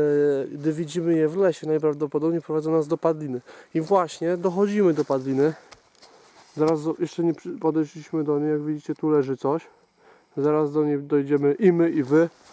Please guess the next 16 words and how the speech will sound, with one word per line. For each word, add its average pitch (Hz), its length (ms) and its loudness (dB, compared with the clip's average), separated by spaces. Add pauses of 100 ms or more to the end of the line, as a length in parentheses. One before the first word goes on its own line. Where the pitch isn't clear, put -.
(1000)
Zobaczymy, 151 480 -2
co 143 140 -6
to 143 140 -4
jest 156 280 0 (540)
i 143 40 -12
czy - 180 -4
ofiara 147 380 0
myśliwych, 170 640 -2 (1000)
i, - 280 -12
mo-, 131 120 0
a 139 60 2
może 143 300 2
wilków. 170 460 -4 (680)
Tak 156 220 -4
więc 151 200 -2
już 143 140 -2